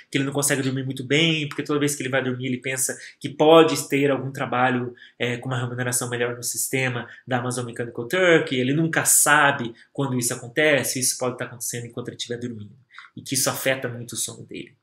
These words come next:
né? É, mas por que que isso importa, né? Por que que importa se aproximar e entender esses trabalhadores, né? Como o Vieira Pinto já nos mostrou nos anos cinquenta,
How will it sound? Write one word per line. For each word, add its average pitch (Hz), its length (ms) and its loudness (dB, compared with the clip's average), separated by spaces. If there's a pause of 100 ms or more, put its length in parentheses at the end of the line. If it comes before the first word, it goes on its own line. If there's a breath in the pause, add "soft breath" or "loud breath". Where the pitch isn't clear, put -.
né? 123 220 -14 (560 loud breath)
É, 123 800 2 (420 soft breath)
mas 269 140 4
por 277 140 -4
que 285 100 -2
que 254 140 -4
isso 196 260 0
importa, - 540 -8 (260)
né? 147 400 0 (800 loud breath)
Por 226 100 -4
que 254 120 2
que 247 80 -2
importa 151 480 4
se - 100 0
aproximar 131 640 -2
e 131 40 -6
entender 123 300 -6
esses - 260 -4
trabalhadores, 120 720 -6
né? 143 180 0
Como 262 300 0
o 190 240 4
Vieira 147 320 6
Pinto 143 440 -4
já 185 300 4
nos 135 180 -4
mostrou 123 400 -6
nos 117 140 -10
anos 117 160 -6
cinquenta, 139 580 -4